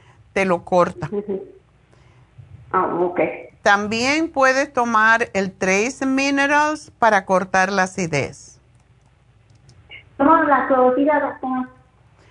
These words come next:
Speaker 1: O tomas la clorofila. Pero
Speaker 2: Sí, pero,
Speaker 1: sí. Ajá.
Speaker 2: pero solo la tomo una vez al día.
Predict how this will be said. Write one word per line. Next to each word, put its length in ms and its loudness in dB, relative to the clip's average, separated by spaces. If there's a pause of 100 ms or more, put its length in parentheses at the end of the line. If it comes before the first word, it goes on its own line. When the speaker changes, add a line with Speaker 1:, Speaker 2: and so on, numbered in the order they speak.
(140)
Speaker 1:
O 180 0
tomas 300 0
la 100 0
clorofila. 720 -4 (580)
Pero 560 2
Speaker 2:
Sí, 460 -10
pero, 180 4
Speaker 1:
sí. 140 -2 (420)
Ajá. 160 -4
Speaker 2:
pero 240 2
solo 220 2
la 180 2
tomo 200 -2
una 260 0
vez 200 -6
al 140 -4
día. 160 -2